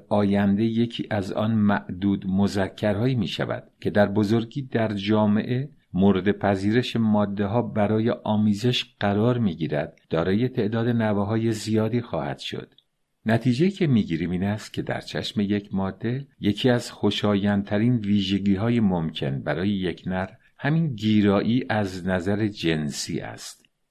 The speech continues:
ماده‌ای که با یک نر قوی هیکل فوق‌العاده جذاب می‌آمیزد، احتمالاً صاحب پسرهایی خواهد شد که مورد پسند ماده‌های نسل بعد واقع می‌شوند و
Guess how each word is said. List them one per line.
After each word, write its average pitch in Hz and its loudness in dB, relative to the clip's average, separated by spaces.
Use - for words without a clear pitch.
ماده‌ای 85 2
که 131 -4
با 113 0
یک 107 0
نر 117 2
قوی 98 0
هیکل 104 0
فوق‌العاده 95 0
جذاب 95 -2
می‌آمیزد، 80 -2
احتمالاً 113 0
صاحب 110 -2
پسرهایی 104 -2
خواهد 80 -4
شد 90 -10
که - -2
مورد 101 4
پسند 123 -2
ماده‌های 101 0
نسل 98 -2
بعد 90 -2
واقع 76 -4
می‌شوند 57 -6
و 80 0